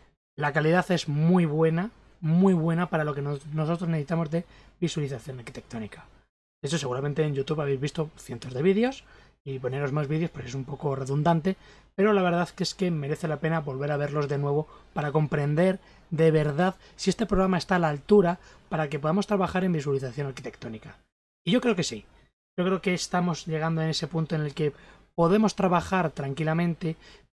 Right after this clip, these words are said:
podemos tra-, utilizar las cuatro características de tiempo real, tenemos la inmersión, tenemos interactividad y es gratuito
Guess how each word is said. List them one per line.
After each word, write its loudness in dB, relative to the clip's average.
podemos 6
tra-, 4
utilizar 0
las -2
cuatro 0
características 0
de -8
tiempo 0
real, -2
tenemos 0
la 4
inmersión, 0
tenemos -2
interactividad 0
y 4
es 4
gratuito 4